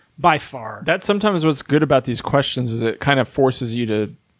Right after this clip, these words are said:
Speaker 2: think about the
Speaker 1: Eh,
Speaker 2: show
Speaker 1: but my fa-, I mean, my f-, if, if
Speaker 2: objectively
Speaker 1: you're
Speaker 2: a little
Speaker 1: talking,
Speaker 2: bit.
Speaker 1: like, the best performance, the best,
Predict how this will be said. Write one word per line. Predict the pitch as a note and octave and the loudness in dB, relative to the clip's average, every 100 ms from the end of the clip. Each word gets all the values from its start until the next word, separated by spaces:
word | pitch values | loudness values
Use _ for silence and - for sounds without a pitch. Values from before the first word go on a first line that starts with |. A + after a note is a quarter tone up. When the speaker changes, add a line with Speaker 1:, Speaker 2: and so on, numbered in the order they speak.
| _ _ _ | _ _ _
Speaker 2:
think | - - D3+ - | -8 0 0 4
about | A#2+ A2+ | 4 4
the | D#3+ | 2
Speaker 1:
Eh, | D3 | 0
Speaker 2:
show | F3+ | 2
Speaker 1:
but | A#3 | 2
my | - | 2
fa-, | A#3 A#3+ | 2 2
I | |
mean, | A#3 A3+ | 2 2
my | A3 | 0
f-, | |
if, | - | 2
if | - | 2
Speaker 2:
objectively | G#3+ G#3+ G#3+ - | 2 0 0 0
Speaker 1:
you're | |
Speaker 2:
a | |
little | A#3+ | 2
Speaker 1:
talking, | A3+ A3+ | 0 2
Speaker 2:
bit. | G#3 | 2
Speaker 1:
like, | G3+ F#3+ E3 D#3 | 2 0 -4 -8
the | |
best | D#3 F#3+ G3 | -2 0 0
performance, | - F#3 G3 F#3+ F#3+ F#3 - - - _ _ _ _ - | -6 -6 -2 -2 -2 -6 -12 -18 -20 _ _ _ _ -14
the | |
best, | C#3 F3 F3 - - - - | -2 2 2 -2 -12 -14 -16